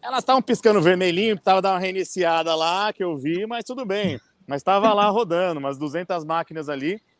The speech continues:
que pra um, né, pra aquela infraestrutura é uma coisa muito í-, ínfima, pequena, mas eles tavam levando investidores estrangeiros justamente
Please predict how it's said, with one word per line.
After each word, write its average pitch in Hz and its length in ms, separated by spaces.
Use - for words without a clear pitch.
que 202 180
pra 190 160
um, 156 300
né, 143 220
pra 127 140
aquela 147 440
infraestrutura 135 400
é 139 40
uma 143 120
coisa 131 240
muito 135 320
í-, 127 200
ínfima, 143 280
pequena, 147 560
mas 170 360
eles 180 140
tavam 180 180
levando 160 300
investidores 151 560
estrangeiros 147 640
justamente 196 880